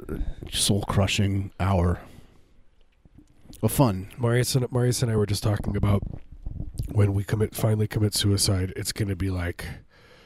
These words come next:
Speaker 2: we're gonna affect so many lives.
Speaker 1: Yeah, I mean
Speaker 2: And, and I don't mean in a positive way.
Speaker 1: <laughs> I mean, there's two, there's two options. There's the, you know, the obvious one that everyone thinks of is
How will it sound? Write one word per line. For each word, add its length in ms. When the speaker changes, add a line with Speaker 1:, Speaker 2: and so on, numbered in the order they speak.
Speaker 2:
we're 120
gonna 140
affect 360
so 220
many 200
lives. 680
Speaker 1:
Yeah, 320
I 100
mean 160
Speaker 2:
And, 80
and 240
I 60
don't 160
mean 140
in 100
a 40
positive 540
way. 180
Speaker 1:
<laughs> 800
I 260
mean, 140
there's 180
two, 420
there's 200
two 200
options. 480
There's 240
the, 160
you 140
know, 80
the 60
obvious 460
one 200
that 160
everyone 300
thinks 320
of 160
is 320